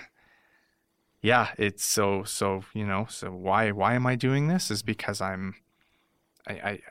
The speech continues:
I, I've, I've kept, I'm not gonna say I've kept this hidden or that I've kept my depression hidden, but I, I definitely don't talk about it openly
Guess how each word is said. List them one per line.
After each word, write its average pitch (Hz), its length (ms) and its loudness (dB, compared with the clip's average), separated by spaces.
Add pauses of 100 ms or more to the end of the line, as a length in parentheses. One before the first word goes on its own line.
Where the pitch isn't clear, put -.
(800)
I, 104 200 -4
I've, 110 180 -6
I've 107 200 -4
kept, - 280 -4
I'm 135 240 -8
not 185 140 2
gonna 254 100 0
say 226 100 4
I've 156 80 -2
kept - 200 -4
this 117 140 -4
hidden 127 520 -6 (840)
or 123 140 -2
that 101 120 2
I've - 100 -8
kept - 160 -4
my 107 120 -2
depression - 480 -2
hidden, 135 420 -2
but 107 100 0
I, 95 180 -2 (100)
I 120 80 -8
definitely 120 600 -4 (100)
don't 101 300 -2 (960)
talk - 260 0
about 95 240 -6
it 95 100 -8
openly 113 580 -4